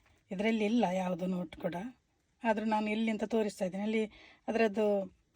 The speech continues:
ನಂಬರ್ ಇದೆಯಲ್ಲ, ಅದು ಆಚೆ ನೋಡಿ, ಅದರ ಮಿಡ್ಲಲ್ಲಿ ಬರುತ್ತಂತೆ. ಎಲ್ಲಿ ಗೊತ್ತಾ? ನೋಡಿ ಇಲ್ಲಿ, ಈ ಆಲ್ಫಾಬೆಟ್ ಇದೆಯಲ್ಲ, ಇದರ ಮಿಡ್ಲಲ್ಲಿ ನಂಬರ್ ಮತ್ತು ಅದರ ಮಿಡ್ಲಲ್ಲಿ ಸ್ಟಾರ್ ಚಿಹ್ನೆ ಬರುತ್ತಂತೆ.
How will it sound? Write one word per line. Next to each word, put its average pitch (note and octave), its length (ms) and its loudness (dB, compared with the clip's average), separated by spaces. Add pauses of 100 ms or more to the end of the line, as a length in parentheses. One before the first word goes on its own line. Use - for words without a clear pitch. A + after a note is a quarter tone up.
(800)
ನಂಬರ್ B3 400 8
ಇದೆಯಲ್ಲ, G3 360 4 (200)
ಅದು G3 140 -2 (100)
ಆಚೆ G#3+ 320 2 (240)
ನೋಡಿ, G#3 240 -2 (680)
ಅದರ A3 240 -2
ಮಿಡ್ಲಲ್ಲಿ A3 460 2
ಬರುತ್ತಂತೆ. F#3 500 -4 (680)
ಎಲ್ಲಿ F#3+ 260 -6
ಗೊತ್ತಾ? F#3 320 -8 (1400)
ನೋಡಿ G3 280 -4
ಇಲ್ಲಿ, F3 280 -2 (800)
ಈ A3+ 140 4 (300)
ಆಲ್ಫಾಬೆಟ್ G3+ 420 2
ಇದೆಯಲ್ಲ, F#3+ 340 -2 (120)
ಇದರ A3 180 -2
ಮಿಡ್ಲಲ್ಲಿ F#3+ 540 -2 (300)
ನಂಬರ್ G#3+ 300 4
ಮತ್ತು G3+ 240 0
ಅದರ G3+ 220 -2
ಮಿಡ್ಲಲ್ಲಿ G3+ 480 -2 (280)
ಸ್ಟಾರ್ G#3 360 4
ಚಿಹ್ನೆ G3 280 0
ಬರುತ್ತಂತೆ. F#3 560 -6